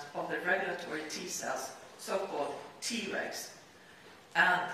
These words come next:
therefore critical in immune, peripheral immune tolerance. This was soon followed by reports from other scientists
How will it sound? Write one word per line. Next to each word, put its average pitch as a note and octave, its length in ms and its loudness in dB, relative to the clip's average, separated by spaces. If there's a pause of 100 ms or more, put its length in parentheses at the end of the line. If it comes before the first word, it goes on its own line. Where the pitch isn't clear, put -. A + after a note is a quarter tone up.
(160)
therefore G#3+ 480 2
critical A3 420 -2 (260)
in F3 180 -4
immune, E3+ 240 -4 (100)
peripheral F#3 460 2 (220)
immune E3+ 400 -4
tolerance. - 800 -6 (680)
This C4 220 0
was B3+ 100 0
soon A#3+ 220 2
followed F3 500 2 (300)
by E3 120 4
reports E3 540 0
from F3+ 180 -2
other D#3+ 200 0
scientists E3 840 -2